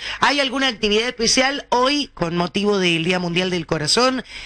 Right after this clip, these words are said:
Eh, ¿hay alguna fecha especial en la que se realice algún tipo de campaña?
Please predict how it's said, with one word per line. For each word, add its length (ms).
Eh, 220
¿hay 200
alguna 340
fecha 260
especial 420
en 120
la 100
que 140
se 140
realice 300
algún 200
tipo 200
de 80
campaña? 600